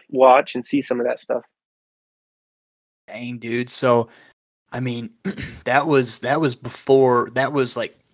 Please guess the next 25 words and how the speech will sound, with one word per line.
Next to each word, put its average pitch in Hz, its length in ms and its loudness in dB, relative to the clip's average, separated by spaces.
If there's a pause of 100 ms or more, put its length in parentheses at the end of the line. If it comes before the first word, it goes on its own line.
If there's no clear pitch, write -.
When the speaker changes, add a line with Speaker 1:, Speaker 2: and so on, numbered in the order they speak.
(140)
Speaker 2:
a 135 80 -6
little 139 300 0
bit 131 160 -2
before 117 340 -4
Caesar 135 460 -4
started 117 320 -2
even 117 240 -10
making 113 300 -12
baits, 120 400 -6
right? 117 180 -4
Like, 113 140 -8
toxic 127 400 -2
baits 123 260 -2
wasn't 117 340 -4
a - 60 -10
thing, 123 320 -6
or 120 60 -4
that 117 100 -2
was 107 100 -6
probably, 117 460 -6
like, 117 240 -6 (400)
the 127 80 -2
brainchild, 120 800 -2
the, 107 320 -2
the, 110 180 -6